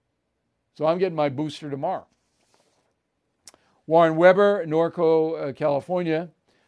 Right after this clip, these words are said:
"What are the chances that Democrats and Joe Biden will shut down a country at election time, two twenty-two, two twenty-four, in the name of covid?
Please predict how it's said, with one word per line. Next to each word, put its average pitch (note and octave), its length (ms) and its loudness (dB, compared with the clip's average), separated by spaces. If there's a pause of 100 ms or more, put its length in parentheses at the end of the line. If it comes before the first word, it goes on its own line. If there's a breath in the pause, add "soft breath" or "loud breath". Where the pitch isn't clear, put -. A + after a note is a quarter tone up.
(140)
"What D#3+ 80 -4
are E3+ 60 -2
the E3+ 100 -2
chances D#3 320 -4
that E3 120 -4
Democrats E3 640 -4
and D#3+ 420 -10
Joe C3+ 200 -6
Biden C#3 480 -4 (360)
will B2+ 120 -16
shut E3 240 -6
down D#3 180 -4
a C#3+ 60 -8
country D3 320 -10
at C#3+ 40 -8
election D3 400 -8
time, B2+ 340 -8
two C3+ 120 -20
twenty-two, C3 1120 -8
two C3+ 180 -16
twenty-four, G2 880 -20 (920)
in C3 140 -10
the C3+ 80 -8
name B2 200 -8
of G#2 80 -18
covid? - 440 -18